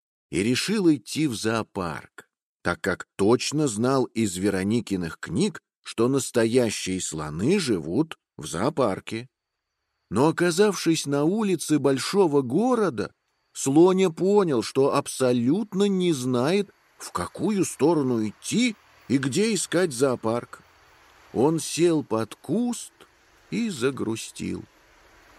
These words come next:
"Мяу!" услышал он вдруг. "Это что за неизвестный науке зверь тут скучает?" Слонёнок оглянулся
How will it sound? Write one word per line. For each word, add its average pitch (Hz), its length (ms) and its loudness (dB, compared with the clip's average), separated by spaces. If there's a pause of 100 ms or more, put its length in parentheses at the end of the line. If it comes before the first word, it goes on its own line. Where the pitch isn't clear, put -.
(340)
"Мяу!" 147 880 2 (220)
услышал 107 560 -2
он 110 140 0
вдруг. 107 380 -2 (580)
"Это 220 360 -2
что - 460 -2
за 120 180 0
неизвестный 131 840 -2
науке 123 440 -2
зверь 117 420 -2
тут 113 240 -6
скучает?" 110 880 -6 (760)
Слонёнок 113 600 -2
оглянулся 98 840 -2